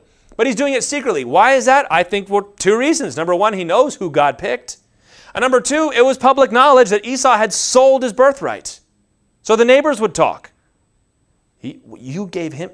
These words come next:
but he didn't have that anymore. He gave that right up. And you're gonna give it to him anyway?" So he's having this private blessing in order to satisfy his own favoritism,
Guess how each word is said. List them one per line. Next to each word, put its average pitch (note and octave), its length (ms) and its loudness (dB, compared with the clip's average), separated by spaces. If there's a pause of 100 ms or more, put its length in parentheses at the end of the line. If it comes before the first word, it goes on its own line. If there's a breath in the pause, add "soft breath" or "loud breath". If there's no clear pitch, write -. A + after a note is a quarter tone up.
but C3+ 320 -12
he B2+ 160 -14
didn't B3 180 -10
have D4 260 -10
that G#2+ 120 -8
anymore. F#2 400 -16 (420)
He G#3+ 140 -8
gave B3 200 0
that G#3 180 0
right F3+ 180 4
up. C4 260 2 (540)
And C3+ 80 -8
you're F#3 60 0
gonna G3+ 160 -2
give G3+ 120 0
it G3 60 -8
to F#3 80 -8
him F#3 160 -6
anyway?" A3+ 440 -4 (520)
So E3+ 300 -2 (100)
he's G3+ 160 -6
having A#3+ 220 0
this F#3+ 120 -4
private A#3+ 480 0
blessing F3 540 -2 (240 loud breath)
in E3+ 80 -4
order G#3 180 0
to G3 140 -8
satisfy F#3 640 0
his A3+ 360 2
own A3 220 2
favoritism, D#3+ 720 -2